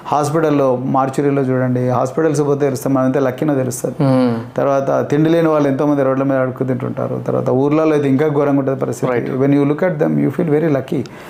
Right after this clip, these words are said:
Speaker 1: నేను ఎంత లక్కీరా బాబు అనిపిస్తుంది.
Speaker 2: Very
Speaker 1: మరి ఇంత లక్కీ పర్సన్ అయినప్పుడు నువ్వు దేశంలో పది మందికి హెల్ప్ చేయాలి కదా.
Speaker 2: అవును.
Speaker 1: పది మంది అంటే you have to live,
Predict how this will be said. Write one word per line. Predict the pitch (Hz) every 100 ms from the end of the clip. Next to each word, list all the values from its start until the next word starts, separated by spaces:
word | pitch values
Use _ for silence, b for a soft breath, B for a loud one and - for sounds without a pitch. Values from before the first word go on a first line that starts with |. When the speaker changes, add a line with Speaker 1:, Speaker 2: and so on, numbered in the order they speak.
| -
Speaker 1:
నేను | 147
ఎంత | 143 160
లక్కీరా | 147 139 175 175
బాబు | 147 147
అనిపిస్తుంది. | 127 123 - 131 B B
Speaker 2:
Very | 127
Speaker 1:
మరి | 180
ఇంత | 202
లక్కీ | 185 175 208
పర్సన్ | 208 208 214
అయినప్పుడు | 202 190 185 196
నువ్వు | 175 160 147
దేశంలో | 139 160 160 180 180 143 127
పది | 139
మందికి | 143 156 147
హెల్ప్ | 151 151
చేయాలి | 135 123
కదా. | 123 120 - -
Speaker 2:
అవును. | 120 120 147
Speaker 1:
పది | 160
మంది | 202 240 170 -
అంటే | 185 233
you | 190
have | 220 214
to | 196
live, | 220